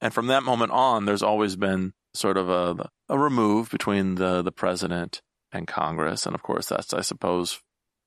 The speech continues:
proper in a constitution of separated powers. Where I'm going with this is, when it comes to questions of oversight, then, since members of the administration technically work for the president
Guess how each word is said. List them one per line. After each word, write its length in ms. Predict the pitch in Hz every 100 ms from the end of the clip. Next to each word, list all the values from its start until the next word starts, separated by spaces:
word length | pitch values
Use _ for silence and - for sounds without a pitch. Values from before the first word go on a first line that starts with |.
| _
proper 540 | - 87 85 85 92 92
in 160 | 90
a 120 | 87 90
constitution 680 | - 87 - - - -
of 80 | -
separated 500 | - - - 85 -
powers. 460 | - 90 90 104 -
Where 200 | - -
I'm 100 | 131
going 220 | 127 156 165
with 140 | 120
this 240 | 117 98
is, 260 | 110 117 - - - - _
when 100 | 123
it 80 | 120
comes 260 | 139 139
to 80 | -
questions 420 | - 110 - 98
of 80 | 101 -
oversight, 600 | 147 139 - - 73 -
then, 320 | 82 80 82 - _ _ _ -
since 380 | - 127 113 135
members 280 | 123 123
of 20 | 117
the 60 |
administration 520 | 110 107 - 107 104
technically 300 | 98 107 104
work 200 | 98 101
for 80 | -
the 80 | 87
president 600 | - 107 107 101 92 -